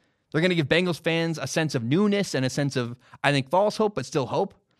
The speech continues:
Bengals fans will go, "Oh, we got a Cam Newton now. A shiny new toy, a new reason to believe our team is finally changing and doing things right." And they'll go,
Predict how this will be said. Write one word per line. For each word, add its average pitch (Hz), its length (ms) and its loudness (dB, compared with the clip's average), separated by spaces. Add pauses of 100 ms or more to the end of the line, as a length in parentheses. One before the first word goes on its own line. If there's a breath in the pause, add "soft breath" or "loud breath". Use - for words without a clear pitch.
(440)
Bengals 175 260 2
fans 175 260 2
will 160 80 2
go, 123 280 -2 (180 soft breath)
"Oh, 247 720 6
we 202 80 6
got 214 180 4
a 202 60 0
Cam 254 340 2
Newton 311 300 2
now. 151 480 4 (260 soft breath)
A 139 140 2
shiny 269 380 4
new 285 120 2
toy, 247 560 4
a 127 80 0
new 196 360 4
reason 262 300 4
to 240 60 4
believe 226 300 2
our 233 140 4
team 240 240 2
is 220 100 -2
finally 254 420 2
changing 254 480 0
and 202 100 0
doing 262 180 0
things 247 160 -2
right." 269 360 2 (320 loud breath)
And - 60 0
they'll 180 80 4
go, 147 180 2